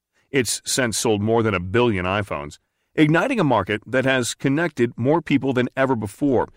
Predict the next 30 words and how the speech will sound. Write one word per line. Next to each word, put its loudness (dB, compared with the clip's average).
and 0
making 0
an 2
almost 0
unfathomable 0
amount 0
of -4
money -2
in -4
the -8
process. -4
It's 4
overachieved, 0
and 0
in 0
a 2
very 0
short 0
period 2
of -6
time, -2
Fadell 0
says, -2
but 2
this 0
is -4
tech 2
and -2
tech 0
moves 0